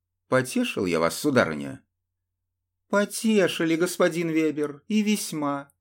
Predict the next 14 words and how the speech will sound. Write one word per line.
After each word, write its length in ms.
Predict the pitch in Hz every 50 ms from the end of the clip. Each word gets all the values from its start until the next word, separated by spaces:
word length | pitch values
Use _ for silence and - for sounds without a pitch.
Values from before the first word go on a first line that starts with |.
| _ _ _ _ _ _
Сердечно 880 | - - - - 190 185 170 156 139 156 196 226 233 226 - - 226 208
вас 200 | 208 208 196 185
благодарю. 760 | 185 196 185 190 185 185 180 165 147 131 123 117 117 117 _ _ _ _ _ _ _ _ _ _ _ _ _ -
А 120 | 196 190
то, 360 | 190 - 214 208 202 202 196 190
сказать 440 | 190 - - 196 185 202 196 190 -
по 100 | 196 190
правде, 680 | 196 190 196 196 185 165 165 180 185 185 180 175 170 175 - -
порой 320 | - 202 202 208 214 208 196
в 60 | 180
усадьбе 500 | 185 185 - 202 202 196 170 156 156 151
бывает 340 | 156 170 175 180 170 - 165
немного 400 | 160 156 160 165 175 156 147 131
скучно. 760 | - - - 123 127 127 127 - - 120 117 117 113 120